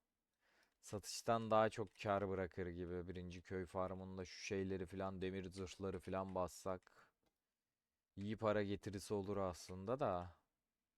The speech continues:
Hiç onlara da yeltenesim yok. Zaten para zor kasılıyor. B K'ların çoğu düşük fiyat. E, anca ejderha yardımı bekleyeceğiz. Hava B K bekleyeceğiz. Güçlü beden filan sekiz yüz ediyor. Ruh,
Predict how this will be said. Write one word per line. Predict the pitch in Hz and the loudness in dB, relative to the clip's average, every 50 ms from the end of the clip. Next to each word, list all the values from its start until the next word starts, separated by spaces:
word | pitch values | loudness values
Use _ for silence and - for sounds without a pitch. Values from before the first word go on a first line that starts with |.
| _ _ _ _ _ _ _ _ _ _ _ _ _ | _ _ _ _ _ _ _ _ _ _ _ _ _
Hiç | - - | -6 -2
onlara | 143 135 127 123 123 127 123 131 127 | -2 0 0 2 2 4 6 6 6
da | 127 | 8
yeltenesim | 127 127 123 120 120 113 - 123 120 120 120 - - 123 127 | 8 8 10 8 8 6 0 -2 -2 -2 -4 -4 -6 -6 -4
yok. | 131 131 117 | -4 -4 -4
Zaten | 117 110 113 120 120 107 127 117 113 107 | 0 2 4 4 4 4 4 2 2 2
para | - 107 101 101 107 104 | 0 0 2 2 2 2
zor | 95 95 101 101 101 95 | 2 2 0 0 0 0
kasılıyor. | - 104 95 - - 95 92 98 95 87 | -2 -2 -2 -2 -4 -2 0 0 0 2
B | 101 98 98 98 | 2 2 2 0
K'ların | 90 90 101 98 101 101 104 101 101 98 | 0 2 2 2 4 4 2 0 -2 -4
çoğu | 92 - - 104 101 101 98 90 | -4 -2 0 2 2 2 0 -2
düşük | 92 - - - - _ - | -4 -8 -10 -14 -16 _ -8
fiyat. | - 98 90 87 90 92 - - - - - - _ _ _ _ _ _ _ _ _ _ _ _ _ _ _ _ _ - | -4 0 2 2 0 0 -2 -8 -16 -16 -18 -20 _ _ _ _ _ _ _ _ _ _ _ _ _ _ _ _ _ -2
E, | - | 2
anca | 101 107 113 110 107 104 | 4 4 4 4 4 4
ejderha | 107 104 104 98 95 107 107 104 104 104 107 107 | 4 4 4 4 4 6 6 6 6 6 6 8
yardımı | 107 104 104 101 98 92 98 98 101 95 | 8 8 8 6 6 2 -2 -2 -2 0
bekleyeceğiz. | 92 95 90 - _ - 87 87 90 85 - 95 90 85 85 | 0 0 0 0 _ -8 -6 -6 -6 -4 -4 -4 -4 -4 -4
Hava | - 95 92 92 95 90 82 | -2 -2 0 0 0 0 0
B | 92 90 90 87 | 0 0 0 0
K | - 95 90 90 87 | 0 0 0 0 2
bekleyeceğiz. | 87 87 85 - - 87 87 82 85 87 87 82 85 | 0 -2 -4 -6 -10 -10 -8 -6 -6 -6 -6 -6 -6
Güçlü | 87 90 85 - - - 92 85 | -6 -6 -6 -6 -6 -6 -2 -2
beden | 92 90 92 98 98 92 | 0 0 0 0 -2 -2
filan | - 95 95 95 95 | -4 -2 -2 -2 -2
sekiz | 90 - - 90 82 92 92 85 87 | -4 -4 -6 -6 -6 -6 -10 -10 -8
yüz | 90 90 | -6 -4
ediyor. | 92 85 82 95 92 90 90 90 | -4 -2 -2 -2 -2 -2 0 -2
Ruh, | 95 87 | -2 -4